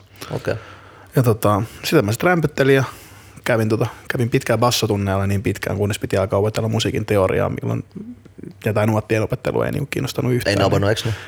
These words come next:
Speaker 2: Ei, sit mä vaihdoin rumpuihin.
Speaker 1: Pystyi hakkaa jotain juttuja ja riehuu.
Speaker 2: Joo, niin sit tota, sit meillä oli jotain autotallibändivirityksiä ja, ja sit kuitenkin tää räppi, rä-, niinku räppi rupesi iskemään ja rupesin paljon sit ostaa niitä levyjä ja,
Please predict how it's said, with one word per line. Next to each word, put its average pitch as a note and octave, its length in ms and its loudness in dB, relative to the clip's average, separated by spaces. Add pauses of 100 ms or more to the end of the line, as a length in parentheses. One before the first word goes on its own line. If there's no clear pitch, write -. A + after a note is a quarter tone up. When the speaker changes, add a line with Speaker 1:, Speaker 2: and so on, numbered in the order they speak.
(120)
Speaker 2:
Ei, A2+ 240 4
sit - 80 -2
mä C#3+ 80 4
vaihdoin C3+ 260 6
rumpuihin. G2+ 420 2 (840)
Speaker 1:
Pystyi G2 240 2
hakkaa G#2 300 2
jotain A2 280 2
juttuja A#2+ 320 -2
ja A2+ 60 0
riehuu. A2 320 2 (200)
Speaker 2:
Joo, B2 280 4
niin A#2+ 160 4
sit C#3 60 -4
tota, B2 360 0
sit D3 140 -2
meillä G2 180 4
oli C#3 80 4
jotain B2 200 4
autotallibändivirityksiä F#2+ 1120 0
ja, G#2 60 -4 (1900)
ja A2+ 100 4
sit - 160 -4
kuitenkin A#2 260 4
tää A2+ 100 4
räppi, F3 340 0
rä-, D3 140 2
niinku C3+ 160 4
räppi D#3+ 240 2
rupesi A2+ 240 2
iskemään G#2+ 340 0
ja G2+ 40 2
rupesin G#2+ 280 -2
paljon G#2+ 240 2
sit - 100 -2
ostaa G#2 260 0
niitä G2 180 -2
levyjä F#2+ 280 2
ja, A2 60 0